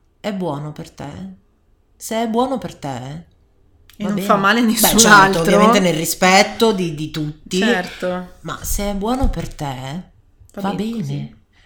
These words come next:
Speaker 1: Quindi io, Anna Maia, ho svoltato la mia vita, sono serena, sono riuscita ad arrivare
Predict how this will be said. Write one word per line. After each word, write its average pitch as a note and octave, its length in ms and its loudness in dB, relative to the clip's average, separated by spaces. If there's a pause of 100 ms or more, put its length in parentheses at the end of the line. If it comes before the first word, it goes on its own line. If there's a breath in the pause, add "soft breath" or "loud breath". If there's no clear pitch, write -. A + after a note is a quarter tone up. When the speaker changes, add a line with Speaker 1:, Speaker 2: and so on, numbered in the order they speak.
Speaker 1:
Quindi G3 580 0
io, F3 240 -2
Anna A3 320 -2
Maia, E3+ 760 -4
ho A#3+ 140 0
svoltato F3 520 -4
la F3 80 -4
mia F3 160 -4
vita, F#3 400 -6
sono G#3+ 320 -4
serena, F#3 760 -2
sono A3 240 -4
riuscita F#3+ 460 -4
ad E3+ 80 -6
arrivare F3 600 -2